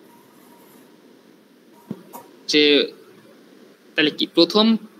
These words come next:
তাহলে কি প্রথম পাঁচটা ফ্র্যাগমেন্টের যত বাইটের data আমরা send করে ফেলছি, হ্যাঁ, প্রথম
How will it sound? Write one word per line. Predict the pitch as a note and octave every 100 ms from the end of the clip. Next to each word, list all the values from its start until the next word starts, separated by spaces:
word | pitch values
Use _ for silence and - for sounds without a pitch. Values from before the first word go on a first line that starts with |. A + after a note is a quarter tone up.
| - -
তাহলে | D#3+ D3
কি | -
প্রথম | E3+ E3 G#3
পাঁচটা | G3 F3 - F#3
ফ্র্যাগমেন্টের | F#3 D#3+ E3 E3+ F3 F#3 -
যত | D3+ D3+
বাইটের | E3+ D#3+ D3+ D3+ F3 E3+ D3
data | C#3+ D#3
আমরা | D3+ D#3 D#3 A3 D#4+ - - - -
send | - E3+ E3 E3+ -
করে | E3+ E3
ফেলছি, | E3 D#3+ D#3 - D#3 C4+ - - - -
হ্যাঁ, | D4+ G#3 - - _ - _ _
প্রথম | E3+ F3 G#3